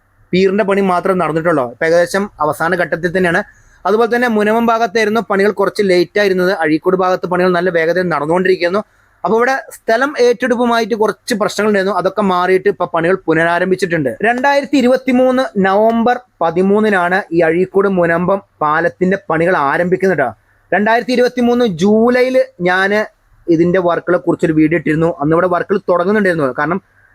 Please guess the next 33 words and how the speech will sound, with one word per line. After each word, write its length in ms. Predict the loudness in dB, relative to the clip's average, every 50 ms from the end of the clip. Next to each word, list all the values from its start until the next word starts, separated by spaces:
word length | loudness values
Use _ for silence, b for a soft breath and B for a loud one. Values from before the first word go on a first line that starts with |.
| b b -4 -2
അഴീക്കോട് 340 | -2 -2 -2 0 0 0 0 0
ഭാഗത്ത് 260 | 0 0 -2 -2 -2 -2 0
ഇങ്ങനെ 160 | 0 0 0 0 0
മരങ്ങളൊക്കെ 380 | 0 0 0 0 0 0 0 0 0
വെട്ടി 220 | 0 -2 -2 0 0 0
അതിനോടനുബന്ധിച്ചുള്ള 600 | 0 0 0 0 0 0 0 0 0 0 0 0 0
വർക്കുകൾ 260 | 0 0 0 0 0 0
നടക്കായിരുന്നു. 440 | 0 -2 -2 -2 -2 -2 0 -2 -4 -4
അപ്പൊ 120 | -2 0 0
അതിന്റെ 240 | 0 0 0 -2 -4 -4 -2
ഫുൾ 220 | 0 0 0 2 2 2
വീഡിയോ 240 | 2 2 2 0 0 -2 -4 _ _ _ _ _ _
എന്ന് 100 | -4 -4
വെച്ചാൽ 140 | -2 0 0 2
ഏകദേശം 220 | 2 0 0 0 0
ഒരു 60 | 0 0
എട്ടോളം 440 | 0 -2 _ _ 0 0 2 0 0 0 0
വീഡിയോ 180 | 0 0 0 0 2
ഞാൻ 160 | 0 0 0 0 -2 -4 b b b b b b b -2 0
അഴീക്കോട് 400 | 0 0 0 0 0 0 0 2 2
മുനമ്പം 340 | 0 0 0 2 0 0 -2 -4 -8 _ _ _ _ _
പാലത്തിനെ 360 | -2 -2 -2 -2 0 0 0 0
കുറിച്ചിട്ടുണ്ട്. 500 | 0 0 0 -2 -2 0 -2 0 0 -2 -2 -2 -2
അതൊക്കെ 200 | -2 -2 -2 -2 0
എൻ്റെ 100 | 0 2 2 2
YouTube 260 | 0 0 -2 -4 -2 -2
ചാനലിലുണ്ട്, 420 | -2 0 0 0 0 0 0 0 -2 -2 _ _ -2
Facebook 360 | 0 0 0 0 -2 -4 -2 -2
പേജിലുണ്ട്. 360 | 0 0 2 0 0 0 -2 -2 b b b b b b b b b 0
YouTube 300 | 2 2 2 2 0 0 0
ചാനലിൽ 280 | 0 0 2 2 0 0 0
പോയിട്ട് 260 | 2 0 2 2 0 0 -2 -4 _ 0
കോസ്റ്റൽ 440 | 2 2 2 2 0 -2 -2 -2 0